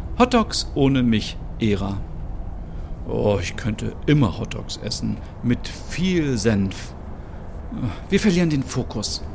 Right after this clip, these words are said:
Du hast angefangen. Ja, entschuldige. Also, meine Idee mit dem Bazar findest du doof. Meine Schlagergala auch. Wie sollen wir an Spenden kommen? Und warum überhaupt spenden?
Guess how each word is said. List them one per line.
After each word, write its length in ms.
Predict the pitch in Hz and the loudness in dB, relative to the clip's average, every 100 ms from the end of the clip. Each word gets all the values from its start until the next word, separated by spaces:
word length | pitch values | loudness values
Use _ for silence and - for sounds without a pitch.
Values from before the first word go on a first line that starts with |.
| - - | -8 0
Du 280 | 190 - 98 | 0 2 2
hast 200 | - - | 0 0
angefangen. 680 | 160 160 110 - 92 - - - | 2 2 2 0 -4 -4 -6 -4
Ja, 240 | 139 160 - | 0 0 2
entschuldige. 680 | 143 143 - 117 107 101 - - - - - - - - - | 0 0 0 0 0 -2 -4 -6 -8 -8 -6 -6 -6 -4 4
Also, 680 | 123 123 110 104 117 120 123 | 8 8 8 4 2 0 2
meine 460 | 127 131 139 147 | 4 4 6 8
Idee 300 | 151 127 151 | 6 6 4
mit 160 | 190 170 | 4 4
dem 160 | 135 | 4
Bazar 400 | 113 110 131 160 | 6 6 4 2
findest 380 | 151 135 135 - | 2 2 2 2
du 60 | 123 | 2
doof. 400 | 101 95 87 - - | 2 2 0 -4 -4
Meine 220 | 113 107 | -2 0
Schlagergala 840 | 104 160 180 175 143 117 104 113 107 | 0 2 2 4 4 4 4 4 2
auch. 360 | - 104 - - - - - - - | 2 -2 -4 -6 -8 -8 -8 -4 4
Wie 120 | 175 | 8
sollen 260 | 165 156 | 10 8
wir 140 | 143 135 | 8 6
an 100 | 127 | 4
Spenden 400 | - 131 123 117 | 6 6 6 4
kommen? 380 | - 104 101 104 | 2 0 0 4
Und 240 | 117 120 | 6 6
warum 300 | 127 156 151 | 6 6 4
überhaupt 340 | 143 131 127 - | 4 4 4 2
spenden? 600 | - 165 175 110 98 | 6 6 6 2 0